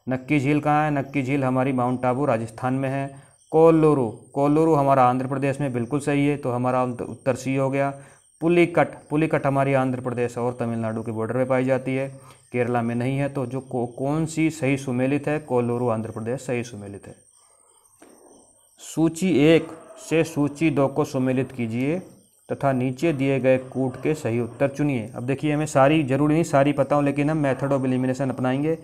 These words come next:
अष्टमुडी झील मैंने बताया था जिसके आठ मुख हैं वो केरला में है, यानी पहले के साथ दो आएगा, पहले के साथ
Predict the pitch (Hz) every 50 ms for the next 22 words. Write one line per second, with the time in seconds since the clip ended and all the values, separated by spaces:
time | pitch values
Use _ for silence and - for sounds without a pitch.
0 | - - - - - - - 160 156 - - 165 156 156 151 185 185 123 127 127
1 | 127 117 127 131 143 143 143 139 139 - 143 151 147 151 151 139 143 139 143 -
2 | 143 139 135 139 131 131 139 139 131 139 147 147 147 147 139 143 135 127 131 131
3 | 127 127 127 120 117 113 107 - - - - - _ - 127 127 131 143 151 143
4 | - 113 127 139 143 143 185 - - - 143 151 143 120 131 127 123 120 117 110
5 | 104 107 104 98 - - - - - - - - 127 120 139 143 151 151 147 156
6 | 156 143 151 - 135 139 143